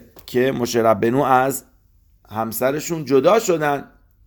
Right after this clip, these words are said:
به خاطر صحبت خدا با مشه ربنو،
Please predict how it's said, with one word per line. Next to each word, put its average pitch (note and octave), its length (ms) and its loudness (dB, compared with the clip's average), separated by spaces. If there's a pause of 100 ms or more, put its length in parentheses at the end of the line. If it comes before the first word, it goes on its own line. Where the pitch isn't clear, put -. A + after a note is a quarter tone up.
(420)
به B2 100 -6
خاطر C3+ 420 2
صحبت C#3+ 680 2
خدا C#3+ 420 0
با B2 420 -4
مشه B2 220 -6
ربنو، A#2 460 -4